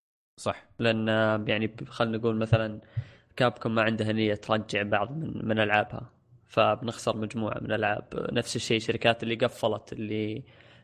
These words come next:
Speaker 2: اللي فل-، أعلنت فلاسها، ف
Speaker 1: صح.
Speaker 2: أت-، أتمنى أن الشغل ك-، كله يكون، يكون من، من سوني نفسه.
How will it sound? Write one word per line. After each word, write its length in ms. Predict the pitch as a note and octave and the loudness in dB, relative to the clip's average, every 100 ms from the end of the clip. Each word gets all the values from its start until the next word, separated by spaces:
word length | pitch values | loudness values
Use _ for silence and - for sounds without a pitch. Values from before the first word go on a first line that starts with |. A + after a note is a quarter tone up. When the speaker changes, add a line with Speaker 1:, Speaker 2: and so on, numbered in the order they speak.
| - | -4
Speaker 2:
اللي 180 | G#2+ G#2+ | -2 0
فل-، 260 | A#2 A2+ | 2 2
أعلنت 480 | - A2+ A2 G#2+ G#2+ | 2 0 2 -2 -6
فلاسها، 680 | - A2+ A2+ A2+ - G#2 G#2 | -4 0 0 -2 -6 -4 -4
ف 180 | - - A#2+ - _ _ _ _ _ _ _ _ - | -8 -12 -12 -14 _ _ _ _ _ _ _ _ -6
Speaker 1:
صح. 120 | G2+ | -2
Speaker 2:
أت-، 100 | D3 | 0
أتمنى 380 | D3 E3 E3 D3 | 0 2 4 4
أن 140 | C3+ | 4
الشغل 640 | B2+ B2 B2 B2 C#3 B2+ | 0 0 -2 -2 -2 -2
ك-، 260 | A#2 B2+ - | -4 -10 -6
كله 220 | C#3+ C3 | -2 0
يكون، 440 | A2 - A#2+ A2 G#2+ | 0 0 -4 -4 -8
يكون 400 | G#2+ A#2 G#2+ G#2 | -8 -6 -6 -6
من، 220 | G#2 G#2+ | -8 -6
من 100 | G#2+ | -6
سوني 340 | - A2 G#2 | -2 -2 -2
نفسه. 300 | G#2 - - | -6 -8 -12